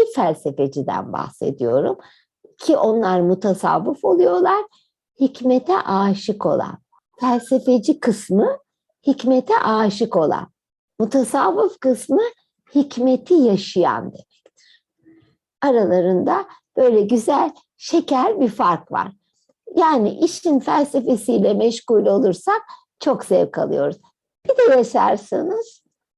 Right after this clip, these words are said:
o zaman artık size felsefeci denmiyor. Mutasavvıf deniyor. Mevlana diyor ki, "Ey felsefeci, ey akıl." Çünkü felsefe biraz akılla alakalı. "Ey akıl,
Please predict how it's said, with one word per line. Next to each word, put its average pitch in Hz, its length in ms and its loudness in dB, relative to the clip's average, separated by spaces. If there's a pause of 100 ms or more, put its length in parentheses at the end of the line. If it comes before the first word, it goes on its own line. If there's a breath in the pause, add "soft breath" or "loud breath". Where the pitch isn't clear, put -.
(220)
o 349 120 2
zaman 277 240 2
artık 262 380 -2
size 233 300 0
felsefeci 196 760 -2
denmiyor. 151 540 -2 (520 soft breath)
Mutasavvıf 196 960 -4
deniyor. - 400 -14 (680 soft breath)
Mevlana 415 720 2 (100)
diyor - 380 0
ki, - 380 -2 (400)
"Ey 427 160 6
felsefeci, 196 960 -2 (140)
ey 311 240 2
akıl." - 380 -2 (520)
Çünkü 320 420 0
felsefe 247 520 -2
biraz 220 240 2
akılla 175 540 0
alakalı. 147 600 -4 (380 soft breath)
"Ey 359 220 2
akıl, 190 320 -4